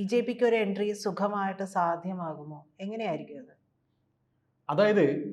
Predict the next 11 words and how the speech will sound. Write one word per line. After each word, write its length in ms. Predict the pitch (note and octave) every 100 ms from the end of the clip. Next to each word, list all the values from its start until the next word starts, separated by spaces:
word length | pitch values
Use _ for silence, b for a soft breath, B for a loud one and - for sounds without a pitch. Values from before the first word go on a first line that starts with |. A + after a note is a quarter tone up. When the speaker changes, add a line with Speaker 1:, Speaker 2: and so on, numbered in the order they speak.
| - - _ _ - D#3
Speaker 2:
ബി 100 | G#3+
ജെ 60 | B3 B3+
പി 60 | A3+
എന്ന 120 | G#3+ F#3+
രാഷ്ട്രീയ 260 | F3 G3 F3+
പാർട്ടി 220 | E3+ F3 D#3+
ഇപ്പോ, 160 | E3 E3 D#3+ D#3+ - _
ആ, 60 | C#3+ C#3+
നിരന്തരം 640 | D#3+ F3 F3 - F#3+ F3 F3+ - - - - _
തുടർന്നുകൊണ്ടിരിക്കുന്ന 680 | C#3 D3 E3+ F3 D3+ C#3+ C#3 C3+ D3
എങ്ങനെ 400 | E3+ G3+ F3+ B2